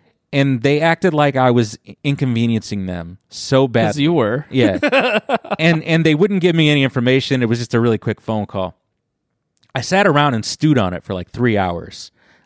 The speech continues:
Speaker 1: I was so frustrated. And I was like, "How could they not give me any information? Fans are, like, the lifeblood of what they do." And I was just really fed up.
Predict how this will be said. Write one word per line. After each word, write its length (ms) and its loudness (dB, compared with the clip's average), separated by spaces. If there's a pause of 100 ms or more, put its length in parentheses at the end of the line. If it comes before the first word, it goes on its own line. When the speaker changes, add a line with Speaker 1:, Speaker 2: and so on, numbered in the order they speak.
Speaker 1:
I 40 0
was 80 -2
so 200 0
frustrated. 800 -4 (480)
And 80 -2
I 60 2
was 180 0
like, 140 -2
"How 140 -2
could 140 -2
they 140 -2
not 240 -2
give 120 2
me 180 0
any 160 0
information? 640 -4
Fans 420 0
are, 80 2
like, 180 0
the 100 -2
lifeblood 580 0
of 100 -6
what 180 0
they 120 -4
do." 420 0
And 180 -4 (340)
I 100 0
was 80 2
just 160 -2
really 280 2
fed 300 0
up. 240 -2